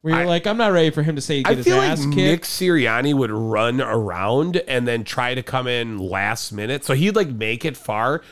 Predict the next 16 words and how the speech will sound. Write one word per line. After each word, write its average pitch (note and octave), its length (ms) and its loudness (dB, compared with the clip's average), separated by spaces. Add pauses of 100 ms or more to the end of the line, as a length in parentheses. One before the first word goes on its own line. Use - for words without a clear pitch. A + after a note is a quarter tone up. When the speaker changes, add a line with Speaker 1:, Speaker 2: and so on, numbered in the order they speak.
Speaker 2:
but C#3 100 -4
he D#3 40 6
wouldn't D3 220 2
actually D3 260 0
do A#2 220 -2
any A#2+ 140 0
damage. E2+ 720 -12 (1400)
Speaker 1:
Okay. A2 320 -4 (100)
Speaker 2:
That G2+ 140 -12
fair? D#3+ 440 -2 (360)
Speaker 1:
Okay. A2+ 280 -4 (1160)
Yeah, D#3+ 240 2
I D3 120 2
mean, D3+ 200 2
I'm C#3+ 220 0
just, - 380 -4